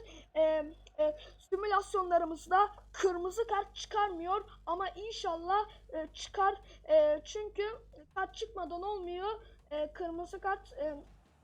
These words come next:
e, normalde futbolda kırmızı kart çok olur, e, ama, e,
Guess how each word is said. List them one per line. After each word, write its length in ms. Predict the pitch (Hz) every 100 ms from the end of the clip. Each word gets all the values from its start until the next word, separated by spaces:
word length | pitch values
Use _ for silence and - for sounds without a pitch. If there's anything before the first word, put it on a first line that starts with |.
| _ _
e, 180 | 285 262 254
normalde 640 | 277 302 349 381 381 403
futbolda 680 | 415 440 - 370 349 392 415 415
kırmızı 440 | - 359 381 381 370
kart 240 | 392 -
çok 280 | - 453 440
olur, 240 | 330 359 415 - - -
e, 100 | -
ama, 420 | - 330 392 427 - -
e, 60 | -